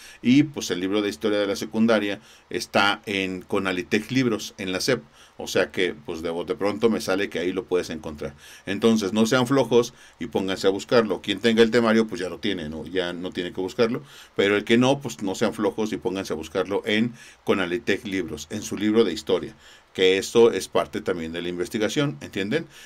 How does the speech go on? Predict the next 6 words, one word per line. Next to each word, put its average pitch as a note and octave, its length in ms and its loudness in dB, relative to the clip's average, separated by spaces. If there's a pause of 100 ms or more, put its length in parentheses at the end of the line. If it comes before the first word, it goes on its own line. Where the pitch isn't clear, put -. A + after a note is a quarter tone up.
(120)
Entonces, G#2 520 -2
ojo, A2+ 420 6
importantísimo, F#2+ 1000 -2
¿vale? C#3 300 2 (420)
<clears throat> A#3 880 8
Entonces, A#2+ 580 4